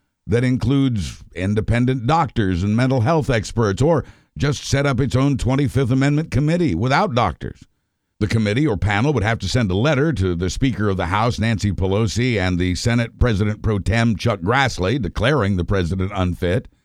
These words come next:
but it would require no action on their parts.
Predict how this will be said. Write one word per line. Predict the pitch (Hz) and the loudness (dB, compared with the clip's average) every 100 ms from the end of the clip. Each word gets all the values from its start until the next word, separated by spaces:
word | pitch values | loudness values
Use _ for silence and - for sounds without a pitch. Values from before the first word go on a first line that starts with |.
| _ _ _ _ _ - | _ _ _ _ _ -4
but | 87 104 123 113 | -2 -2 -4 -8
it | 120 117 | -4 -2
would | 107 | 0
require | 98 87 117 101 | 0 2 2 2
no | 101 104 | 2 0
action | 104 98 90 | 0 0 0
on | 87 | 2
their | 113 | 0
parts. | 95 85 78 - - | 0 -2 -2 -6 -16